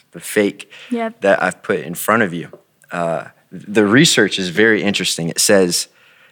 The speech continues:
Speaker 1: that researchers have discovered, uh, that new genes in the central nervous system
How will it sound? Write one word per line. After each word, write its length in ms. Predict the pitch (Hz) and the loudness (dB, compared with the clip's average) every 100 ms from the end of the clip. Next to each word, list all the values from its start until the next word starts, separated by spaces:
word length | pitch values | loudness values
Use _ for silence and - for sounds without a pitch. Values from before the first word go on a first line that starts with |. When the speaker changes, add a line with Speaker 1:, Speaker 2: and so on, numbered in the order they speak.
| _ - | _ -6
Speaker 1:
that 280 | 98 98 92 | 2 2 4
researchers 720 | 110 131 - 139 - 131 - | 4 4 4 0 0 -2 0
have 160 | 113 | 0
discovered, 640 | 110 - 104 87 85 90 - _ _ - | 0 0 2 2 0 -6 -8 _ _ -10
uh, 260 | 87 71 - | -4 -4 -6
that 280 | 90 98 - | -2 0 2
new 280 | 92 107 127 | 4 4 4
genes 520 | 110 110 104 104 101 | 4 2 4 4 0
in 140 | 98 92 | -2 -2
the 40 | |
central 480 | - - 117 - 113 | 0 0 0 0 0
nervous 380 | 98 110 104 101 | 2 2 0 -2
system 480 | 95 - 87 73 | -2 -4 -6 -8